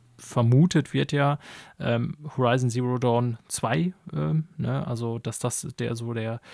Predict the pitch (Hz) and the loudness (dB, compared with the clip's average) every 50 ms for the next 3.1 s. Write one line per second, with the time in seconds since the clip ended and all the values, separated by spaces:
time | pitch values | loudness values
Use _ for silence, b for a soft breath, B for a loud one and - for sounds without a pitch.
0 | B B B B B B B - 107 - 123 - - 120 107 120 120 131 143 147 | B B B B B B B -6 -2 0 0 0 -2 -2 0 2 2 4 4 4
1 | 143 135 - 131 131 123 120 127 127 131 - - - - 127 117 - - 131 127 | 2 2 2 2 2 2 2 2 0 -2 -2 -6 -6 -4 -4 -4 -4 -2 -2 0
2 | 127 127 127 117 117 113 120 135 139 139 156 175 - - 139 127 123 123 120 123 | 0 0 0 0 2 2 2 2 2 2 0 -2 -2 -4 -2 0 2 2 2 0
3 | - - | 0 -4